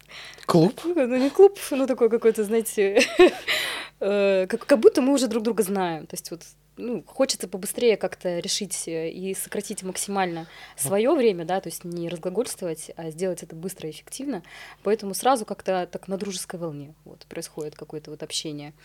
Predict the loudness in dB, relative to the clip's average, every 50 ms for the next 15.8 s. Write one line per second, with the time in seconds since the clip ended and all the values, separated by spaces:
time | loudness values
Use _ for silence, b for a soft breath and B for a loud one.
0 | B B B B B B B -16 -12 -12 -12 -10 -12 -10 -8 -8 -6 -6 -6 -8
1 | -10 -12 -12 -12 -12 -10 -12 -12 -12 -10 -10 -10 -10 -10 -10 -12 -14 -14 -16 -20
2 | _ _ _ _ _ _ _ _ _ _ _ _ _ _ -6 -4 -4 -4 -6 -8
3 | -10 -10 -10 -8 -8 -8 -8 -8 -8 -10 -14 _ _ -8 -4 -2 0 0 0 -2
4 | -2 -6 -14 -14 -10 -10 -10 -10 -10 -10 -12 -12 -10 -10 -10 -10 -12 -16 _ _
5 | -20 -20 -18 -18 -16 -12 -6 -4 -4 -2 -2 -4 -6 -8 -10 -16 -16 -14 -14 -12
6 | -8 -8 -6 -6 -6 -6 -6 -8 -8 -10 -12 -20 _ _ -8 -8 -6 -6 -8 -10
7 | -14 -20 B B B B B B B B B B _ 0 0 2 8 8 8 8
8 | 8 6 6 6 6 2 -4 -16 -14 -8 -6 -6 -6 -6 _ 4 6 6 6 6
9 | 6 8 8 8 8 6 4 2 0 0 0 -2 -4 -6 -2 0 2 2 2 0
10 | -4 -6 -10 -14 -16 -16 -4 2 4 4 4 4 2 -2 -4 -8 -10 -10 -10 -10
11 | -10 -10 -12 -12 -12 -10 -10 -10 -10 -10 -12 -16 -16 -18 _ _ _ _ _ _
12 | _ _ _ _ -16 -16 b b b b b b b b b b b b b b
13 | b b b b b b b b b _ _ _ _ _ _ _ _ _ _ _
14 | _ _ _ _ _ _ -16 -16 -14 -12 -12 -10 -8 -6 -2 2 2 2 2 2
15 | 0 0 0 0 0 0 -2 -4 -6 -6 -4 -4 -4 -4 -6 -8